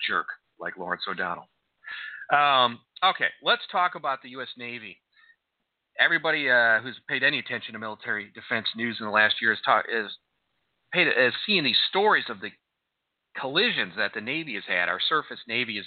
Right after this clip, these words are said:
in trouble. It really is. Let's go through some of these, uh, these collisions that happened in, in twenty seventeen. Ah, okay, here's one. A Japanese, the U S S Benfold, the Japanese tugboat lost propulsion and drifted in the U S S Benfold in a bay off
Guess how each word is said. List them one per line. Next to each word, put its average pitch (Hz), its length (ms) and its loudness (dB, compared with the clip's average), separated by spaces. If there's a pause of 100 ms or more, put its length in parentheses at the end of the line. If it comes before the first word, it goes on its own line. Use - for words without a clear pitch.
in 90 60 -16 (100)
trouble. 101 360 -6 (720)
It 117 80 2
really 127 340 4
is. 98 140 0 (1080)
Let's 165 140 -4
go 214 180 2
through 165 200 -2
some 143 160 0
of 135 40 -4
these, 110 180 -2 (140)
uh, 98 140 2 (420)
these 131 120 -8 (100)
collisions 131 640 -2
that 104 160 2
happened 120 480 0 (200)
in, 110 220 -12
in 117 140 -14 (100)
twenty 127 300 -8
seventeen. 110 540 -6 (1000)
Ah, 147 400 4 (840)
okay, 131 360 2
here's 175 220 2
one. 143 160 0
A 123 80 0
Japanese, 135 540 0
the 117 80 -4
U 143 100 -4
S 127 160 0
S 117 80 -6 (160)
Benfold, 123 460 0
the 117 80 -10
Japanese 117 500 0
tugboat 120 320 -2
lost 110 240 0
propulsion 120 460 -8
and 98 80 -12
drifted 123 240 -2
in 110 80 -8
the 113 60 -4
U 117 100 -2
S 104 100 -8
S 95 180 -14
Benfold 110 520 -2
in 92 60 -12
a - 100 -20
bay 110 120 6
off 98 160 4